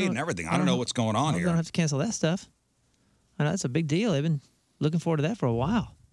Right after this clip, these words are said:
Speaker 1: Uh, I want to inform you that our local police department has asked Lafayette High School, Babel Elementary, and Rockwood Valley Middle to go into soft lockdown. This is due to the fact that our police officers are dealing with a domestic dispute situation in the area.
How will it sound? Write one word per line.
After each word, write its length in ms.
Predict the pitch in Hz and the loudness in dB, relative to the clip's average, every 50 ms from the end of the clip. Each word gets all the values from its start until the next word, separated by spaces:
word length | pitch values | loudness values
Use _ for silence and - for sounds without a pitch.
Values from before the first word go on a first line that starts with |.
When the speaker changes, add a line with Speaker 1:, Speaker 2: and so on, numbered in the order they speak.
| _ - | _ -8
Speaker 1:
Uh, 200 | - 98 101 104 | -4 -2 0 2
I 40 | 107 | 2
want 220 | 110 123 135 131 123 | 4 4 4 4 2
to 40 | |
inform 400 | 113 98 - 151 175 180 180 180 | 2 0 0 0 0 0 0 0
you 120 | 180 175 160 | 0 0 2
that 120 | 135 120 | 2 0
our 100 | 110 107 | 0 0
local 240 | 123 151 - - - | 0 0 -2 -2 -4
police 240 | - 151 170 160 - | -6 -4 -2 -2 -2
department 340 | - 120 151 151 147 135 113 | -2 -2 -2 0 0 0 -2
has 120 | 95 101 | 0 0
asked 180 | 117 110 - - | -2 -2 0 0
Lafayette 300 | 117 113 98 101 90 82 | -2 -2 0 -2 -2 -2
High 140 | 135 165 165 | 0 -2 -2
School, 260 | - - 160 147 117 | -2 0 0 0 0
Babel 280 | 117 127 123 110 110 98 | 0 0 0 -2 -4 -4
Elementary, 580 | 98 104 104 117 143 156 - - 156 147 139 - | -4 -2 -2 0 -2 -2 -2 -4 -4 -4 -4 -4
and 160 | 95 98 90 | -6 -6 -4
Rockwood 340 | 101 107 110 - - 104 90 | -4 -4 -2 -2 -2 -2 -2
Valley 220 | 87 92 90 90 | -2 -4 -4 -2
Middle 240 | 82 95 131 135 143 | -2 -2 -2 -2 -2
to 100 | - - - | -4 -4 -4
go 120 | 101 95 | -4 -4
into 140 | - - - | -4 -4 -2
soft 280 | - - 92 78 - | -2 -2 -2 -2 -2
lockdown. 460 | 95 120 147 143 - - 139 135 131 113 | -2 -2 -2 -2 -2 -2 -2 0 0 0
This 120 | 98 92 | -2 -4
is 40 | - | -4
due 140 | 92 101 101 | -4 -4 -4
to 60 | 92 90 | -4 -4
the 80 | 85 | -6
fact 300 | - - 107 104 95 - | -4 -2 -2 -2 -2 -4
that 80 | 87 78 | -4 -6
our 80 | 76 | -6
police 420 | - - - 90 110 135 135 - 131 | -6 -8 -6 -4 -2 -2 -2 -2 -2
officers 460 | 117 107 - - - - 113 95 - | -4 -4 -4 -6 -4 -4 -2 -4 -4
are 40 | 80 | -4
dealing 300 | - - 117 117 117 95 | -4 -2 0 0 0 0
with 100 | 90 80 | -2 -2
a 80 | 82 78 | -4 -4
domestic 480 | 76 73 82 127 143 - - 113 90 | -4 -2 -2 -2 -2 -2 -4 -6 -6
dispute 340 | - 92 - - 151 151 - | -8 -8 -8 -6 -6 -4 -4
situation 440 | - 127 - 139 135 131 117 - 101 | -4 -4 -2 -2 -2 -2 -2 -4 -6
in 20 | 92 | -4
the 100 | 95 117 | -2 -2
area. 300 | 135 143 143 143 147 | 0 0 0 -2 -2